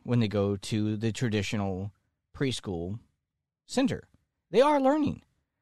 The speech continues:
and they are teaching them. But what the parent thinks they're learning and thinks what teaching, quote-unquote, teaching means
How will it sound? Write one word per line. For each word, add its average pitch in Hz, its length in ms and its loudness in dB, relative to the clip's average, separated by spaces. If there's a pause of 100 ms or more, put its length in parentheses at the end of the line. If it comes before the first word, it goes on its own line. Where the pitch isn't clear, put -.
(280)
and 196 420 2 (680)
they 156 200 2
are 185 140 6
teaching 180 420 2
them. 55 200 -8 (720)
But 175 140 2
what 254 160 6
the 330 100 -2
parent - 720 0 (300)
thinks - 640 0 (420)
they're 117 340 4
learning 101 480 -2 (480)
and 120 160 -2
thinks - 680 0
what 131 180 0 (100)
teaching, 104 800 0 (280)
quote-unquote, 123 600 0 (100)
teaching 131 600 -2
means 120 600 -2